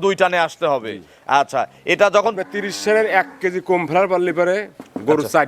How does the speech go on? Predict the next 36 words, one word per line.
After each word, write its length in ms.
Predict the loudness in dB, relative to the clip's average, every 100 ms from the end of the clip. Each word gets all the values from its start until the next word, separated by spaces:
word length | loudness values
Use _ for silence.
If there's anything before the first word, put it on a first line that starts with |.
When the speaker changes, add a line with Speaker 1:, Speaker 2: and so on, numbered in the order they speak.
| 0
Speaker 2:
দিয়ে 120 | -4
দেবো। 100 | -2 2
Speaker 1:
তাহলে 140 | 4 4
আমার 120 | 4
ভাই 120 | 2 4
ভাবি 140 | 2 2
আসবে 160 | 0 -6
কবে? 200 | -6 -8 -14 _ _ _ -4 0
Speaker 2:
কালকে 240 | 0 0 -4
আসবে। 200 | -6 -12 0 2
Speaker 1:
আগামীকালকে 440 | 2 2 2 4 2
আসবে। 220 | 2 -2 -2 -4 -8 0
সারাদিনে 360 | 0 0 -4 0
কয় 140 | 0
টান 120 | 0 -2
দিবেন? 140 | -2 0
এখন 120 | -2 0
তো 40 | 0
বারবার 200 | 2 -2
টানতে 140 | -4 -2
Speaker 2:
তিন 80 | -4
Speaker 1:
হবে। 140 | -4
Speaker 2:
টান। 100 | -10 -6 0
Speaker 1:
এখনো 200 | 2 2 0
তিন 100 | -2 2
টান? 100 | 2
Speaker 2:
এখনো 200 | 4 2 0
তিন 100 | -4 -2
টান 100 | -2
দিয়ে 120 | -2 -4
তিরিশ 140 | -6
সের 120 | -4 -2
Speaker 1:
তিন 100 | 0
Speaker 2:
হবে। 80 | 2
Speaker 1:
টানে 160 | 2 0 -2
তিরিশটা 380 | 0 0 0